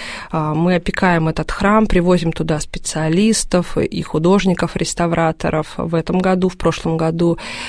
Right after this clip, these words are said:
а, Анна Леонидовна Павлова посетила со своей искусствоведческой поездкой. Это вот храмовый комплекс в Хатимле, он расположен на реке Тезе, и там сохранились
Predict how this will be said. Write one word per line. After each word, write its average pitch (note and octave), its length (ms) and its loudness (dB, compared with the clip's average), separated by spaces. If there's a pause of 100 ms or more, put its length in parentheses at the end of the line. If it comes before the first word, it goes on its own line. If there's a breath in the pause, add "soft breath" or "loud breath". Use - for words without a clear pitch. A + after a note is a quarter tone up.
(180 loud breath)
а, E3 220 2
Анна F3 240 4
Леонидовна E3 440 2
Павлова D#3+ 480 2
посетила F#3 720 2
со - 140 -6
своей F3 500 2
искусствоведческой E3+ 880 0
поездкой. E3 720 2 (400 loud breath)
Это G#3 300 2
вот F3 180 2
храмовый F3+ 400 2 (140)
комплекс - 420 0
в - 20 -12
Хатимле, A#3+ 540 2
он E3+ 100 4
расположен E3+ 600 4
на E3 60 4
реке E3 300 0
Тезе, A3+ 480 2 (420 loud breath)
и - 160 -4
там G#3 380 4
сохранились F#3+ 800 2